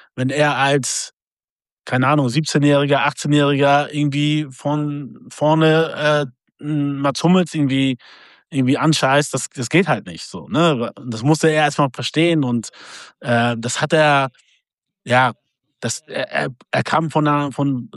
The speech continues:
auf der Insel, sagt er zu Ot-, Otto, „Bei mir, bei uns ist es anders. Äh, bei der Nationalmannschaft ist scheißegal. Ich, ich scheiß einen Harry Kane an, der scheißt mich an.“ So, das ist deren Kultur. So, das ist normal. Ne, die benutzen auch bestimmte Begriffe,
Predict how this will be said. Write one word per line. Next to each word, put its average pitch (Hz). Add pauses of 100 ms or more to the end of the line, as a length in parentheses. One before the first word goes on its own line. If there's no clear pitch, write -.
(120)
auf 123
der 151
Insel, 170
sagt 147
er 147
zu 151
Ot-, -
Otto, 151
„Bei 127
mir, 143
bei 135
uns 165
ist 135
es 135
anders. 170 (180)
Äh, 127
bei 123
der 123
Nationalmannschaft 151 (280)
ist -
scheißegal. 139
Ich, 110
ich 120
scheiß 139
einen 135
Harry 135
Kane 165
an, 160
der 139
scheißt 131
mich 165
an.“ 165 (320)
So, 147
das 135
ist 156
deren 151 (460)
Kultur. 143
So, 95
das 113
ist 147
normal. 135 (320)
Ne, 123
die 120
benutzen 147
auch 135
bestimmte 139 (520)
Begriffe, 160